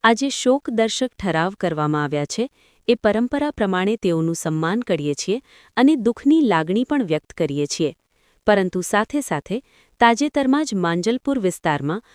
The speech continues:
ખુલ્લા મેનહોલમાં પડી જવાથી એક નિર્દોષ નાગરિકે જીવ ગુમાવ્યો હતો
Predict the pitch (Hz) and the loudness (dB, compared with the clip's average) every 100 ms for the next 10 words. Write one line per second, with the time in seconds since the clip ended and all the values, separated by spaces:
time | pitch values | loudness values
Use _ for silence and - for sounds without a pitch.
0 | _ - 254 254 302 285 226 220 202 214 | _ 0 2 4 4 4 4 2 2 2
1 | 220 233 - 160 160 160 147 147 226 285 | 2 -2 0 0 0 -2 -2 -4 -4 -6
2 | _ _ - 233 214 214 208 208 269 - | _ _ 2 2 4 4 4 4 2 0
3 | 190 170 160 202 - 254 175 175 170 147 | -2 -2 0 -2 0 -2 -2 -2 -2 -2
4 | 156 147 143 147 151 - 143 | -2 0 -2 -2 -4 -4 -6